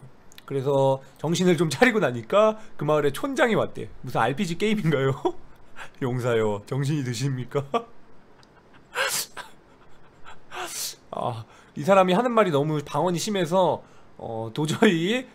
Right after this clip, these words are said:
못 알아듣겠는 거래요. 그래서 중국어는 중국어인데, 아, 이게 중국어가 아닌 것 같은 느낌? 음, 그, 그 촌장이 계속 한 가지만 말하더래요.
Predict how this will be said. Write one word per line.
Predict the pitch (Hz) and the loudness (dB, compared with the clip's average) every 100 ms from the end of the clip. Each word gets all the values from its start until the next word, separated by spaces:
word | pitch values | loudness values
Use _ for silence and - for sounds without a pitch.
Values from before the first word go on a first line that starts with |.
| - | 0
못 | 143 | 6
알아듣겠는 | 240 196 139 156 123 107 | 8 6 4 -4 -4 -4
거래요. | 98 110 101 - | 0 0 -2 -4
그래서 | 135 123 220 226 - - | -2 0 0 -2 -10 -14
중국어는 | - 202 254 269 247 | -6 -4 -2 2 2
중국어인데, | - 175 185 156 135 190 147 - - - - - - | 2 -2 0 0 2 2 2 0 -10 -20 -20 -20 -8
아, | 190 196 | -4 -2
이게 | 220 | -2
중국어가 | - 247 262 262 214 | -4 -6 -4 2 2
아닌 | 190 269 | 2 0
것 | 247 | 0
같은 | 226 208 | 0 -2
느낌? | 180 - 262 - - - - | -6 -6 -10 -14 -20 -20 -16
음, | 160 151 127 107 - - - - | -10 -8 -8 -10 -14 -18 -20 -14
그, | - 147 | -12 -6
그 | 170 190 180 | 0 0 0
촌장이 | 269 262 262 247 269 262 - - - | -2 2 2 2 -2 -4 -10 -20 -10
계속 | - 247 254 | 0 2 2
한 | 427 | 4
가지만 | 403 294 269 180 | 6 8 8 8
말하더래요. | 135 139 113 98 92 | 8 6 2 -2 -6